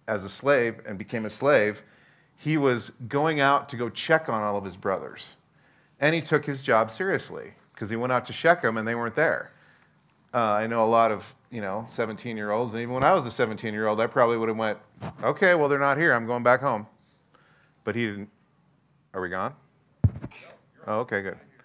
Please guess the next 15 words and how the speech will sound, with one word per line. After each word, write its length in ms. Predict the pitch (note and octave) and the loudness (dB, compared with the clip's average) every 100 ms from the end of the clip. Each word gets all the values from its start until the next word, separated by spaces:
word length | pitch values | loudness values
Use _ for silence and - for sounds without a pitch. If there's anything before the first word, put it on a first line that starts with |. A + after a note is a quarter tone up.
| _ _ _ _ - | _ _ _ _ -10
I 60 | |
heard 180 | G2+ G2 | -8 -4
that 140 | G2+ | -4
weird 180 | F#2+ F#2+ | -6 -8
noise. 300 | F#2 E2 - - _ - _ _ _ _ _ _ _ | -10 -14 -16 -20 _ -20 _ _ _ _ _ _ _
Um, 400 | C#3+ C3 A2+ F#2 - _ _ _ _ _ _ - | 2 4 4 0 -14 _ _ _ _ _ _ -2
so 220 | F#3 E3 | 4 6
he, 240 | E3+ E3+ - | 4 0 -4
he 140 | D3 | -2
went, 240 | E3 E3+ C#3 | 0 0 0
he 80 | D#3+ | -2
didn't 160 | G3 | 2
go 120 | D3+ | 4
back 220 | A#2+ G#2 - | 6 4 2
home. 220 | F#2 | -6